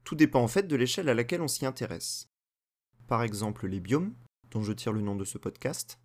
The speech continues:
sont des macro-écosystèmes étudiables à l'échelle mondiale. L'ensemble des écosystèmes terrestres ont été divisés en dix biomes environ, comme par exemple la forêt tropicale, le désert ou la toundra. Mais bien évidemment, dans un même biome,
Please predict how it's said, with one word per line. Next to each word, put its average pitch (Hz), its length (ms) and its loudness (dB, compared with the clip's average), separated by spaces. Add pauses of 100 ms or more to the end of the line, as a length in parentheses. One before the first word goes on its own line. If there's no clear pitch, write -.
sont - 180 -6
des 104 120 0
macro-écosystèmes 123 1160 -4 (140)
étudiables 120 480 -2
à 98 40 0
l'échelle 107 320 -4
mondiale. 117 400 -10 (920)
L'ensemble 147 480 2
des 117 200 2
écosystèmes 110 640 -2
terrestres - 600 -4 (140)
ont 123 80 -2
été 131 300 -2
divisés 117 460 -2
en 110 100 0
dix 107 220 -4
biomes 143 320 4
environ, 104 420 -2 (440)
comme 123 180 2
par 117 140 6
exemple 110 500 0
la 110 160 0
forêt 107 260 -2
tropicale, 107 720 -4 (260)
le 117 180 2
désert 110 640 0 (180)
ou 113 80 0
la 147 120 4
toundra. 104 500 -4 (840)
Mais 110 80 0
bien 160 180 4
évidemment, 117 640 0
dans 110 200 0
un 107 60 2
même 151 280 2
biome, 107 360 -2